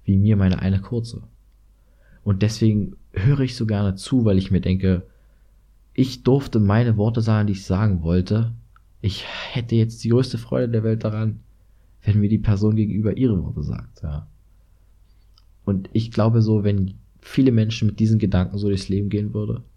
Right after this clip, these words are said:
würden, Verzeihung, dann könnte dieser Stresspegel schon gelindert werden, ja. Also, das ist jetzt mal Stress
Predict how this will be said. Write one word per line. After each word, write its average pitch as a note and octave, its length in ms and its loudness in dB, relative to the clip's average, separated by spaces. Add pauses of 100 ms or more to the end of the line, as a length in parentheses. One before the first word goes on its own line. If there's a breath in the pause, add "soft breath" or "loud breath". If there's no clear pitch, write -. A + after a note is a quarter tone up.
(140)
würden, G#2 360 0
Verzeihung, F#2 380 -8 (1800 soft breath)
dann F#2+ 300 -4
könnte A#2 400 0
dieser A2 240 0
Stresspegel A#2 960 0
schon A2+ 600 0
gelindert G#2 500 0
werden, - 400 -10
ja. E2 200 -6 (840)
Also, E2+ 480 -2 (1040)
das - 340 -2
ist A2+ 120 -2
jetzt F#2+ 180 -2
mal F#2 120 4
Stress - 600 -2